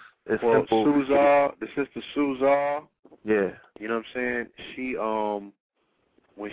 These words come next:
Speaker 2: she put out the muffin papers, there are devices in the muffin papers that you can go and put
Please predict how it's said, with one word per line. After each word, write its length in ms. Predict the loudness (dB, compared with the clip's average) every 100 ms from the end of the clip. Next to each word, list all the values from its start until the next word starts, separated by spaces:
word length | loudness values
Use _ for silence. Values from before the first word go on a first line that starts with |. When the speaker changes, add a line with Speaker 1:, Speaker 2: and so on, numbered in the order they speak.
| -14
Speaker 2:
she 80 |
put 200 | -10 -2
out 180 | 0 0
the 80 | -4
muffin 380 | -2 -2 -2 -12
papers, 520 | -6 -6 -4 -6 -8 -12 _ _ _ _ _ -2
there 260 | 2 2
are 200 | 2 0
devices 840 | 0 -6 -2 0 0 -4 -6 -4 -8 -16 _ _ _
in 100 | -12
the 60 | -12
muffin 460 | -2 0 0 -10
papers 540 | -6 -6 -6 -6 -8 -8 _ _ _ _ _ _ _ _ _ -4
that 260 | -4 -4
you 180 | -8 -10
can 240 | -8 -10 -2
go 440 | 2 4 2 0 _ _ -12
and 160 | -12 -12
put 300 | -4 -4